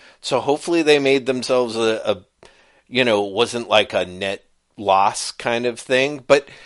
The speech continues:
but yeah, no, they, they kind of, um, they kind of brought back Conan, and then, yeah, I think they just kind of botched it. I, I think that Aaron was, like,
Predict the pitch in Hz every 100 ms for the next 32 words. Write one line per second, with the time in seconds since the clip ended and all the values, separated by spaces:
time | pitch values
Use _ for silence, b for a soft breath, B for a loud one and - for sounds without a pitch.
0 | B - 175 254 143 104 165 139 113 147
1 | 147 139 - 151 135 - - 156 196 208
2 | 202 175 160 165 156 156 147 139 135 _
3 | b b b b 127 160 160 160 160 156
4 | 156 151 - 175 165 147 143 - 123 127
5 | 131 139 139 139 135 131 131 - 127 113
6 | 107 127 127 123 110 120 117 - - -
7 | 120 110 107 - _ 104 - 95 107 -
8 | - 123 123 113 135 - 135 139 160 147
9 | - 110 113 123 123 117 117 107 104 98
10 | -